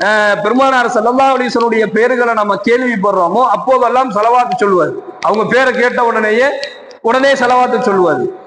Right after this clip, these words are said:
எவர் ஒருவர் சலவாத்து சொல்றாரோ, இல்ல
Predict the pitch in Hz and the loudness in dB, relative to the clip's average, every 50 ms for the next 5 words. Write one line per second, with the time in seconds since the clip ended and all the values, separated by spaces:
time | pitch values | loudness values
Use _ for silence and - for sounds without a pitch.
0 | - - - - - 175 226 269 277 285 277 262 247 240 233 240 233 226 220 214 | -20 -20 -14 -4 -2 0 2 4 4 2 2 0 0 0 0 0 0 0 0 2
1 | 226 240 247 240 233 220 208 - 196 190 190 175 175 170 165 156 147 135 120 - | 2 2 2 2 0 -2 -2 0 0 0 2 2 2 2 2 2 0 -2 -4 -8
2 | - - - - - - - _ - 196 247 262 262 254 226 208 | -14 -18 -18 -20 -20 -20 -12 _ -2 0 2 2 2 2 2 0